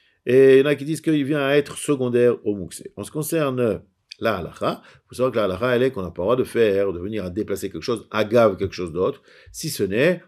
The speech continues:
en ce qui concerne le mort, d'accord ? Lorsque, euh, dans ce cas-là, on aura de mettre un pain ou un enfant, et c'est ça la halacha, comme il a dit Rav Ashi. Il a dit, ah, euh,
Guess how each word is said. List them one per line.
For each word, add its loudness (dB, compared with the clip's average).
en -20
ce -20
qui -16
concerne -2
le 0
mort, 0
d'accord ? -2
Lorsque, -6
euh, 0
dans -8
ce -16
cas-là, -2
on -6
aura -4
de -6
mettre -8
un -14
pain -2
ou -2
un -2
enfant, -2
et -10
c'est -6
ça 2
la -2
halacha, -6
comme -6
il -6
a -4
dit -4
Rav -4
Ashi. -12
Il -12
a -8
dit, -2
ah, 0
euh, -2